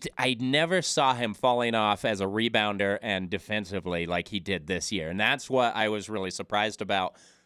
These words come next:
And, and then, yeah, you bring up the, the next important point with Ed Davis is I, I don't feel like Ed Davis's value to the Jazz comes on the court at all at this point. It's, it's that roster spot that you mentioned. It's the five million dollars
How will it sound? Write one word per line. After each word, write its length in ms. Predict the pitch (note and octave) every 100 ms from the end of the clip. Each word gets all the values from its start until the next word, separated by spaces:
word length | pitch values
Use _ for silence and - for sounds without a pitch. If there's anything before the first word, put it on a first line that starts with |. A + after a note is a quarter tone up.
| _ -
And, 280 | D3 C#3 C#3
and 360 | C#3 D3 C#3+
then, 220 | D3+ D3 C3+
yeah, 200 | F#3 B2+
you 120 | B2+
bring 240 | D#3 D#3
up 120 | D#3
the, 260 | C#3+ C3+ B2+
the 80 | C3
next 320 | C3 D3 -
important 480 | C3+ A2+ D#3 B2 G#2
point 260 | - E3 C3+
with 160 | G#2
Ed 200 | A2 G2
Davis 440 | G#2+ G#2 G2+ G2 -
is 300 | B2+ A2 - - _ _ _ -
I, 200 | E3 D#3 - -
I 160 | C3 C#3
don't 360 | A#2 D#3+ G3
feel 200 | - F#3+
like 260 | E3 D3 -
Ed 240 | C#3+ C#3+
Davis's 600 | B2+ C3+ C#3 C#3 C#3+ A2+
value 440 | G#2 A#2 C3+ C#3+ C#3+
to 120 | D#3
the 100 | B2
Jazz 600 | G#2+ A#2+ B2+ C3+ D3 - - -
comes 240 | C#3 C#3
on 100 | C#3+
the 80 | B2
court 380 | - E3 C#3+ -
at 180 | A#2 A2+
all 340 | A2+ C#3 D3 G2+
at 120 | -
this 200 | G2+ -
point. 280 | G#2+ F2 -
It's, 340 | A#2+ A#2+ - -
it's 200 | A#2+ -
that 180 | B2+ A#2
roster 400 | B2 D#3 - A#2
spot 260 | - G2+
that 100 | F#2+
you 140 | G2 G2+
mentioned. 340 | F#2+ F2 G2
It's 180 | G2 -
the 100 | G#2+
five 260 | - B2+ C3+
million 300 | C3+ C3+ B2
dollars 440 | C3 C3 A2+ -